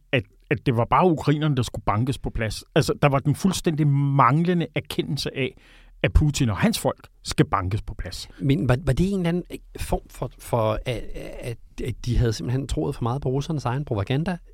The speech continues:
Speaker 1: Det tror jeg.
Speaker 2: Ja.
Speaker 1: Og jeg tror også, altså, vi hørte jo også, hvordan at, at, øh, Trump og andre sagde, at Kursk, øh, var faldet til, til, til russerne og så videre.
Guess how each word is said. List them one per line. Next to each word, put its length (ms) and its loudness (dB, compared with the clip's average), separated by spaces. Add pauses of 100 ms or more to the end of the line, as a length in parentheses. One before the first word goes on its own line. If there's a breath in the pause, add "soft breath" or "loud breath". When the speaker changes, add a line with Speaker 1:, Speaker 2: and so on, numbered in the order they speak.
(220)
Speaker 1:
Det 80 -2
tror 200 -6
jeg. 200 -4 (220)
Speaker 2:
Ja. 100 -4
Speaker 1:
Og 60 6
jeg 80 4
tror 300 4
også, 300 2
altså, 200 2 (120)
vi 140 2
hørte 340 2
jo 160 0
også, 280 0
hvordan 360 0 (100)
at, 140 -2 (240)
at, 240 -2
øh, 240 0 (360 loud breath)
Trump 380 0
og 200 0
andre 220 -2
sagde, 500 0
at 100 -2 (160)
Kursk, 400 0 (200)
øh, 200 2
var 100 -2
faldet 560 0
til, 440 0
til, 340 0
til 160 -2
russerne 380 0
og 40 -2
så 100 -4
videre. 260 0